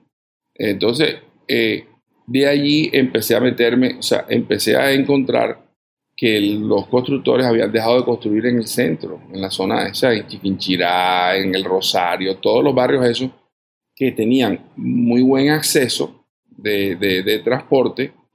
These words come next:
estaban cerca a los, a los sitios de trabajo, mas, sin embargo, seguía habiendo mucha casa por ahí, en eso no había edificio.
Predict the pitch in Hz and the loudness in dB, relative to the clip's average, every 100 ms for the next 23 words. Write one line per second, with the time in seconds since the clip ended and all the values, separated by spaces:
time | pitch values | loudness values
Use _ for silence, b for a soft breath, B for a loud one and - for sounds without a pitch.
0 | _ - - 101 123 127 - 123 123 107 | _ -12 -2 0 2 2 2 2 2 0
1 | 92 95 90 - - 98 92 - - 101 | 2 -2 -4 -12 -8 -4 -4 -2 -4 0
2 | 123 139 139 143 127 120 131 _ _ _ | 2 2 2 2 2 0 -8 _ _ _
3 | _ - 101 - 101 101 92 95 135 135 | _ -6 -4 -2 -2 0 2 2 2 2
4 | 107 101 110 117 131 123 131 131 151 185 | 2 2 2 2 2 0 0 0 0 -2
5 | - - 101 90 127 147 - 156 135 113 | -4 -4 -2 0 0 0 0 0 0 2
6 | 113 135 131 123 156 147 | 2 2 0 0 -2 -2